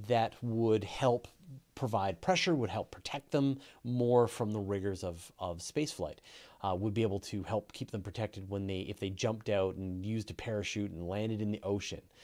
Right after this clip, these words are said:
Um, but the new, um, the SpaceX ones that the astronauts are wearing, because the,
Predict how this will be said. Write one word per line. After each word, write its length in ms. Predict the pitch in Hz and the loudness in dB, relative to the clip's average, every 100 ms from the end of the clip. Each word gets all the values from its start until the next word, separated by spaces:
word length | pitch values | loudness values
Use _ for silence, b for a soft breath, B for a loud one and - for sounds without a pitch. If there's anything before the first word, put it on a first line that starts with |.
| B B B | B B B
Um, 380 | - 95 95 90 - _ _ _ _ _ - | -6 -4 -4 -4 -8 _ _ _ _ _ -6
but 160 | 117 117 | 2 4
the 80 | 123 | 6
new, 460 | 135 135 127 127 - _ _ - | 8 8 6 4 -4 _ _ -6
um, 580 | 113 101 101 98 95 92 - | -2 0 0 -2 -4 -8 -10
the 60 | |
SpaceX 500 | 101 - 202 165 - | -2 0 2 0 -2
ones 240 | 107 95 92 | -4 -4 -4
that 60 | |
the 100 | 95 | 2
astronauts 440 | 104 104 - 98 - | 2 2 -2 -6 -4
are 80 | 92 | -2
wearing, 500 | 120 147 92 85 82 B B - | 2 2 0 -4 -8 B B -8
because 800 | 127 - - 151 156 170 160 127 | -6 -2 0 6 8 8 4 -2
the, 460 | 123 123 117 113 | -2 0 0 -2